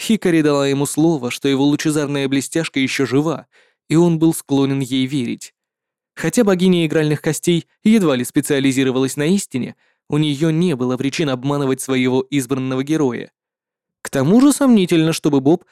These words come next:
посмел обмануть его под угрозой нытья Мортимера, но реальная причина этого акта была не так уж и важна. Что действительно важно для Бокси,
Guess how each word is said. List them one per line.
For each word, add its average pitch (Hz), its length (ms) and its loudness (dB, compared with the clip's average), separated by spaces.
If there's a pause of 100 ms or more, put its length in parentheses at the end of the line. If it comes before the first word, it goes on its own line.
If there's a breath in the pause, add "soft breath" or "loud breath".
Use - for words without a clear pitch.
(180)
посмел 190 380 2
обмануть 135 480 -2
его 180 140 2
под 185 180 0
угрозой 147 400 0
нытья 139 380 -4
Мортимера, 123 640 -6 (440)
но 233 160 6
реальная 135 440 2
причина 196 360 0
этого 175 380 0
акта 156 200 -2
была 151 200 4
не 147 120 -2
так 123 220 -8
уж 120 80 -8
и - 20 0
важна. 120 440 -6 (760)
Что - 240 -4
действительно 180 600 0
важно 165 380 -2
для 127 160 -4
Бокси, - 540 -4